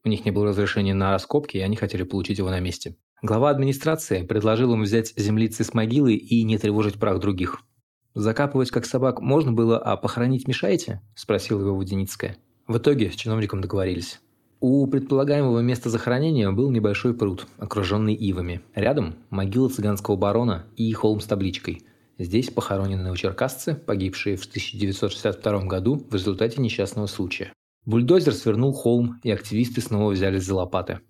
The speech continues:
Сначала они обнаружили ботинок тридцать девятого размера. После — брезент с мумифицированными мелкими останками, которые лежали слоёным пирогом. Их вытащили из земли и сложили в мешки.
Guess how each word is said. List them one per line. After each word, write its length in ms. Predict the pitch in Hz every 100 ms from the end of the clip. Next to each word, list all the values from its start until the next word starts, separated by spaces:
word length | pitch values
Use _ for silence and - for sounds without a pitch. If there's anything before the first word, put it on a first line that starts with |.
| _ -
Сначала 420 | - 120 170 143
они 160 | 98 95
обнаружили 440 | 95 92 92 92
ботинок 400 | 90 95 117 107
тридцать 260 | 104 92 95
девятого 340 | 92 90 95
размера. 420 | 95 98 90 90 - _ -
После — 420 | 127 135 104 - _ -
брезент 440 | 107 98 110 117
с 80 | 120
мумифицированными 880 | 101 98 - - 117 107 101 98 101
мелкими 420 | 101 101 - 101
останками, 580 | 95 - 95 - 90 92 _ -
которые 400 | 101 110 107 104
лежали 380 | 104 101 107 98
слоёным 440 | - 101 101 104
пирогом. 420 | 101 101 98 90 - _ _ -
Их 180 | 120 -
вытащили 440 | 127 127 - 110
из 140 | 107 101
земли 260 | 107 113
и 60 | 113
сложили 400 | 113 104 101 101
в 40 |
мешки. 420 | 95 92 - -